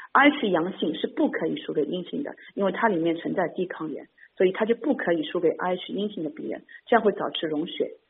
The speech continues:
但是相反，阴性的可以输给阳性的，如果在紧急的情况下，我们可以把R H阴性的血输给阳性的，但是实际上百分之九十的人他都是R H阳性的，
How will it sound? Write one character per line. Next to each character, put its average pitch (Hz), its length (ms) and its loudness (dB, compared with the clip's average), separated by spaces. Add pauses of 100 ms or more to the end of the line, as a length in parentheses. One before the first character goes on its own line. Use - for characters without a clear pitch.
(160)
但 240 160 8
是 240 140 -2
相 262 240 8
反， - 220 2 (160)
阴 320 280 8
性 233 140 6
的 - 240 -2
可 - 140 0
以 170 80 2
输 175 180 -4
给 156 160 0
阳 151 200 -4
性 180 200 -4
的， - 120 -2
如 208 100 8
果 214 100 10
在 214 100 8
紧 165 300 0
急 190 140 -6
的 214 100 8
情 151 220 -4
况 151 220 -2
下， 147 160 -4 (260)
我 165 80 2
们 165 160 4
可 180 140 4
以 170 140 4
把 156 80 -4
R - 300 4
H 202 160 0
阴 233 140 4
性 233 120 -2
的 156 60 2 (220)
血 - 380 4
输 190 120 0
给 170 140 2
阳 156 220 -2
性 156 200 -4
的， 151 100 -6 (240)
但 247 220 6
是 220 140 6 (220)
实 220 120 2
际 262 220 4
上 160 240 2 (260)
百 196 240 8
分 302 100 6
之 320 140 4
九 160 260 0
十 - 240 -6
的 226 140 2
人 156 260 -4
他 - 140 -4
都 180 100 2
是 175 120 -4
R 165 160 2
H - 200 -8
阳 147 200 -6
性 - 220 -8
的， - 120 -10